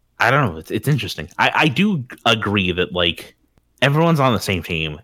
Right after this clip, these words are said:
It, there's nothing to fight about. You should be happy that your buddy just saved your skin. So I, I think that's, that's that for that. And I think that'll probably wrap up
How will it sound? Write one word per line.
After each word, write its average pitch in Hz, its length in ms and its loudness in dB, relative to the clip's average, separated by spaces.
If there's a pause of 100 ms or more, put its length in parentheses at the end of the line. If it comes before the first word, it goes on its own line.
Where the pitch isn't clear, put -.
It, - 400 -6
there's 107 180 4
nothing 131 300 2
to 120 80 2
fight 98 260 0
about. 92 460 2
You 95 160 -2
should 107 220 -4
be 107 100 2
happy 90 400 2
that 90 160 2
your 92 140 2
buddy 90 280 2
just - 460 -2
saved 101 380 2
your 82 100 -4
skin. - 500 0 (680)
So 87 380 2 (120)
I, 98 200 0
I 107 40 4
think 127 180 2
that's, - 460 -2 (500)
that's 98 200 0
that 90 240 2
for 78 120 -2
that. 80 380 -2 (480)
And 95 80 -2
I 107 60 2
think 180 300 -2
that'll 170 240 2
probably 160 320 0 (120)
wrap 120 260 2
up 127 320 -2